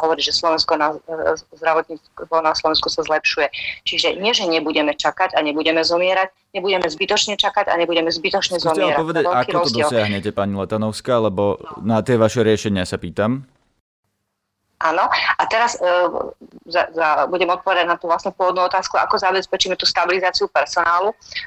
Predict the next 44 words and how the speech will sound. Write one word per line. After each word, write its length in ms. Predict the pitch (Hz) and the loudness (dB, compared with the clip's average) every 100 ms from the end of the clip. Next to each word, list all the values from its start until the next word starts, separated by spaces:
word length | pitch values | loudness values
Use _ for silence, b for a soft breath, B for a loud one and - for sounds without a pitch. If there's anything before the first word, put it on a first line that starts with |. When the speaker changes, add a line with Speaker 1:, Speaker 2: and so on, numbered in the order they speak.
| - | -4
Speaker 1:
To 80 | 170 | 0
je 160 | 156 | 2
vlastne, 320 | 143 147 175 156 | 2 0 -2 -6
bu-, 120 | - 156 | -6 -4
hovoríme 320 | 165 156 156 | -2 0 0
teraz 240 | 156 151 151 | 0 0 -2
o 80 | |
tom, 160 | - 147 | -2 -2
ako 240 | 143 170 | -2 -2
tých 160 | 165 - | -2 -4
študentov 480 | 156 156 156 156 160 | -2 -2 0 -2 -2
tu 80 | 151 | -4
udržať, 320 | 151 160 143 143 | -2 0 0 0
ako 120 | 156 | -2
medikov, 480 | 151 151 151 160 147 B B B - | -2 -2 0 0 -2 B B B -2
e, 240 | 147 147 | 0 0
nechať, 400 | 156 156 151 - | 0 0 -2 0
alebo 240 | 131 143 151 | -2 -2 -2
teda 240 | 147 143 - - | -2 -2 -4 -6
podporiť, 460 | 156 - 165 147 147 | -4 -2 -2 0 2
aby 160 | 147 | 2
ostali 320 | 143 - 156 | 0 2 2
na 160 | 135 139 | 2 0
Slovensku. 560 | - 147 143 - 196 - | 2 0 0 0 -2 -2
E, 800 | - - - - 151 151 - _ 151 | -10 -12 -8 -2 0 -2 -6 _ -4
dnes 320 | 160 180 220 | -2 0 0
by 120 | 202 196 | -2 0
sme 80 | |
mali 240 | 180 180 180 | 2 2 0
vypublikovať 560 | 175 175 175 165 143 | -2 -2 -2 0 0
program, 560 | - 170 175 156 139 143 | 2 0 2 2 0 0
e, 320 | 147 151 156 | 0 0 0
desať 320 | 190 202 175 | 0 0 0
najdôležitejších 640 | 160 165 165 165 175 - 165 | 0 0 0 2 0 0 0
oblastí, 600 | 151 147 - - 160 151 | 0 0 -2 -2 0 -2
e, 120 | - 156 156 135 | 0 2 2 2
na 80 | 165 | 0
prvých 320 | - 151 - | -2 -2 -2
sto 240 | - 160 139 | 0 0 0
dní, 160 | 143 | 0
ako 120 | 139 - | 0 0
som 100 | 165 | -4
už 80 | - | -4
spomínala. 480 | - 143 147 156 | -2 -2 0 0